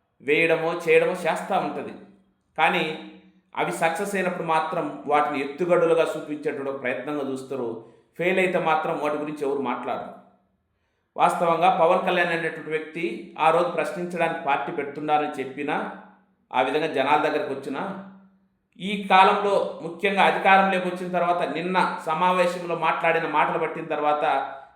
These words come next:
ఈ పార్టీ పెట్టింది ఖచ్చితంగా తెలుగుదేశం కోసం, ఈ పార్టీని పెట్టించింది చంద్రబాబు నాయుడు గారని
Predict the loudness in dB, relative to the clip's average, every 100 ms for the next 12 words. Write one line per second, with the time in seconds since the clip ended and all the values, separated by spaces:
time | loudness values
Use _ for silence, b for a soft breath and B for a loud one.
0 | -10 -8 -4 -2 -2 -4 -2 -2 -4 -6
1 | -6 -6 -8 -6 -4 -2 -4 -4 -8 -6
2 | -6 -6 -8 -8 B B B -8 0 2
3 | 2 0 -4 -4 -4 -6 -4 -2 -2 0
4 | 2 2 2 0 2 2 0 0 -4